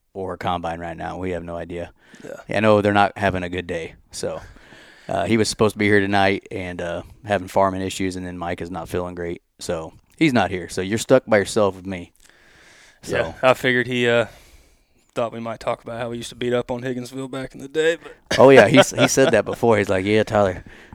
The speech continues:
Speaker 1: Tyler beat me in sports and stuff," and yeah. <laughs>
Speaker 2: Nah, they, uh, they hung with us in baseball. I'll give 'em that. But
Speaker 1: Well, they had this six-foot-six left-handed pitcher, didn't they?
Speaker 2: Yeah,
Speaker 1: Yeah.
Speaker 2: he, uh, threw some weird, weird slidey stuff. But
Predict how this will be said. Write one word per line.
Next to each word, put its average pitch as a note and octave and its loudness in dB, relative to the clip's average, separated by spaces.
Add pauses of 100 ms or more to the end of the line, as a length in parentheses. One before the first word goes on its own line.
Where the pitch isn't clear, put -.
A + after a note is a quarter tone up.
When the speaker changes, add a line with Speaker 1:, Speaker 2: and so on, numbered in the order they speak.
(100)
Speaker 1:
Tyler G#2 6 (260)
beat G#2+ -2
me G2 -6
in F#2+ -8
sports G#2 -2
and G2+ -12
stuff," G2 2
and F2 -14 (420)
yeah. G2 -2 (160)
<laughs> - 2
Speaker 2:
Nah, B2 8
they, C3+ 6
uh, B2+ 6 (260)
they C#3+ 4
hung C#3+ 6
with C3+ 4
us C3 2
in B2 -6
baseball. A2+ 0
I'll A#2+ 2
give A#2 -4
'em A2+ -10
that. A2 -6
But D#2 -10 (500)
Speaker 1:
Well, C3 8
they B2+ 4
had A#2+ 6
this G#2+ -2
six-foot-six - 0
left-handed A#2+ 0
pitcher, C#3+ 2
didn't G#2 0
they? D3 2
Speaker 2:
Yeah, B2 4 (180)
Speaker 1:
Yeah. G#2+ -8
Speaker 2:
he, A#2 -4
uh, A#2 2 (440)
threw A#2+ -4
some A2+ -10
weird, B2 0 (460)
weird C3+ 0
slidey C3 2
stuff. B2+ 0
But - -4